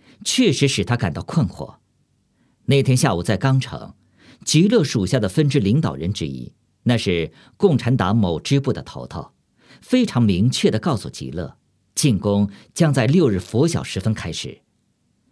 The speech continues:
此人的情报一向是准确无误的。吉勒的脑子里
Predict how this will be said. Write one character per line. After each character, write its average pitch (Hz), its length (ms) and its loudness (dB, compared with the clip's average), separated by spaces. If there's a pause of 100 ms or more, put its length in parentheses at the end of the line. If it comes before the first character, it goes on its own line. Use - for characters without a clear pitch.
(260)
此 147 320 2
人 143 180 4
的 - 80 2
情 - 260 -4
报 80 340 -6 (200)
一 156 200 4
向 202 200 2
是 120 140 0
准 92 260 0
确 - 200 0
无 76 260 -6
误 92 100 -4
的。 - 160 -16 (760)
吉 160 260 4
勒 240 140 4
的 147 120 2
脑 85 240 0
子 131 140 0
里 76 300 -4